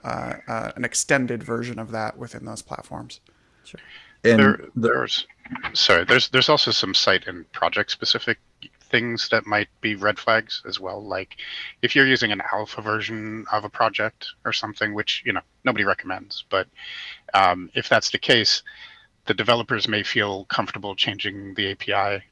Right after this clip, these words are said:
Speaker 4: or something like that. And if you're extending that, you might find that, you know, it deploying a new,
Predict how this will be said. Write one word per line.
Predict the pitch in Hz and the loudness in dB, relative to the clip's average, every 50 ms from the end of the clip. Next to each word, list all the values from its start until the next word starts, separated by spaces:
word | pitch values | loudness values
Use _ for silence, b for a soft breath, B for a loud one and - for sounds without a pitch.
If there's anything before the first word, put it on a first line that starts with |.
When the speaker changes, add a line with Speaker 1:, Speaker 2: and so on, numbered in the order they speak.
| _ b b b b b b | _ b b b b b b
Speaker 4:
or | - 98 95 92 90 90 90 90 92 | -8 -4 -4 -2 0 0 0 -2 -2
something | - - 104 95 - 95 | -2 -4 -4 -4 -6 -4
like | 101 101 101 - | -2 -2 2 6
that. | 160 143 135 120 | 6 8 8 6
And | 110 104 | 4 -2
if | 104 - - - | -8 -8 -8 -8
you're | 113 107 104 101 98 98 95 107 - - | -6 -4 -2 0 0 0 -2 -4 -6 -8
extending | 113 - - - - 113 110 107 113 107 104 | -8 -6 -4 0 0 0 0 0 -2 -4 0
that, | 95 95 92 92 95 - _ _ _ b b b b b b b b _ | 2 2 2 2 0 -2 _ _ _ b b b b b b b b _
you | - 110 | -6 -2
might | 107 107 101 101 - | 0 0 0 0 0
find | - - 98 98 95 95 - - | 0 0 0 0 -2 -6 -6 -2
that, | 101 98 98 95 - - - - - _ _ _ _ _ _ _ _ _ | 0 2 2 0 -2 -6 -8 -8 -8 _ _ _ _ _ _ _ _ _
you | - 120 | -2 0
know, | 101 95 95 - - | 0 -2 -4 -4 -2
it | 139 123 - | -2 -2 -2
deploying | 107 - - - 110 104 104 101 | -4 -12 -8 -6 -4 -4 -4 -6
a | 98 | -8
new, | 98 101 98 101 101 | -10 -10 -12 -12 -14